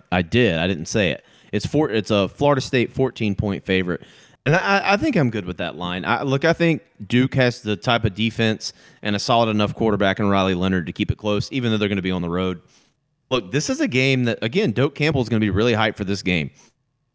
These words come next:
And I think Florida State's gonna come into this game with a lot to prove. I feel like, I feel like there's a sense of doubt as the season goes on. Like, I, I, I don't know. I just feel like there's this lingering sense of doubt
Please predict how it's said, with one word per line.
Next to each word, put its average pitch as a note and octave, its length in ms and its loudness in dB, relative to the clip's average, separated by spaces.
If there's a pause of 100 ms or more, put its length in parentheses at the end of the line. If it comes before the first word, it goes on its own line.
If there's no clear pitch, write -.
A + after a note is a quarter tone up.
(540)
And A#2 80 4
I D3+ 60 4
think G#3+ 180 2
Florida D3+ 300 4
State's B2+ 340 2
gonna A#2 160 0
come B2 180 2
into A#2 120 4
this G#2 180 0
game G#2+ 200 4
with G2 100 -2
a F#2 40 -2
lot F#2+ 240 2
to - 60 -14
prove. F2 320 0
I A2 60 2
feel D#3+ 200 0
like, D#3 180 4 (760)
I B2+ 60 -8
feel A#3+ 140 0
like A#3+ 140 2
there's D3+ 180 2
a A2+ 60 -4
sense - 340 -2
of E2+ 180 -10
doubt F#2 560 -2 (600)
as A#2+ 160 -2
the A#2+ 60 -10
season C#3+ 400 -4
goes A#2 220 -4
on. G#2+ 300 -4
Like, F#2+ 160 -8
I, - 380 -10
I, D#2+ 180 -10
I B2+ 140 0
don't B2+ 180 -4
know. G#2+ 180 -2
I F2 80 -4
just B2+ 200 -10
feel F3 140 -4
like E3 180 -2
there's C#3 260 -2
this B2 180 -8
lingering A#2+ 680 -4
sense A2 380 -8
of F2 120 -12
doubt F#2 380 -2